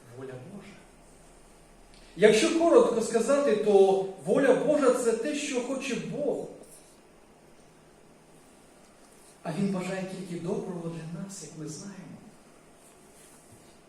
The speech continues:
Як написано, що Бог хоче, щоб всі люди отримали спасіння, щоб пройшли шляхом освячення,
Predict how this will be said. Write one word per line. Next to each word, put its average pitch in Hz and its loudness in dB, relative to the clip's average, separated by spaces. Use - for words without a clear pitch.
Як 180 0
написано, 277 0
що 220 0
Бог 285 -2
хоче, 285 -4
щоб 233 -2
всі 269 -4
люди 208 0
отримали 156 -6
спасіння, 165 -10
щоб 247 0
пройшли 285 0
шляхом 247 2
освячення, 208 4